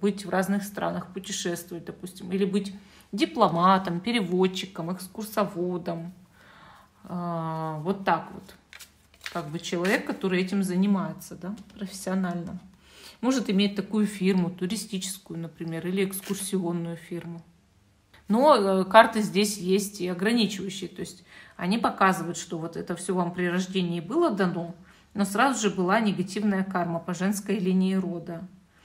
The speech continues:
Э, негативные какие программы? Ну, как проклятие по роду, по женской линии. Может, кстати, проклятие было и касаемо и способностей в том числе.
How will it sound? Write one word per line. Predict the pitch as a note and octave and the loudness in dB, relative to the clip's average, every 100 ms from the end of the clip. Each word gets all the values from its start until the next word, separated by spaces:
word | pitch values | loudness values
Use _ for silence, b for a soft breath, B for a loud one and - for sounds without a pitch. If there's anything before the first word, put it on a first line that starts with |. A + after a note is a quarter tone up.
| B B G#3+ | B B -16
Э, | - - E3+ E3 | -10 -6 -4 -2
негативные | G3 F#3+ F#3+ G#3+ A3 G3+ F#3 | -2 -2 -2 0 2 4 2
какие | F#3+ F#3+ F3+ | -2 -4 -4
программы? | - E3+ E3 E3 F#3 | -4 -6 -4 -2 -2
Ну, | B3 | -2
как | G#3+ - | -4 -2
проклятие | A3 A3 E3+ F3+ F#3 F#3+ | -2 0 0 0 0 -4
по | F3+ | -4
роду, | E3+ E3 E3+ | -4 -4 -8
по | F3+ | -8
женской | E3+ E3+ - - E3+ | -6 -6 -8 -8 -6
линии. | E3+ E3+ E3+ F3+ F#3+ - b b b - | -6 -6 -8 -10 -12 -14 b b b -2
Может, | G#3+ C4 A3 | 0 0 -4
кстати, | - G#3 G#3 | -2 0 0
проклятие | - E3 - G3 G3 - | -2 -10 -2 0 0 -2
было | F3+ F#3 F3 | 0 2 2
и | E3+ | 0
касаемо | F3 - F#3 F#3 F#3+ F3 | -4 -8 -4 0 2 0
и | F3 | -2
способностей | F#3 G3 F#3+ F#3 E3+ F3+ - F#3 | -2 -4 -2 -4 -4 -6 -8 -12
в | - | -8
том | F3+ E3 | -8 -6
числе. | - - G#3+ C#4+ F#4+ | -10 -6 -2 -2 -4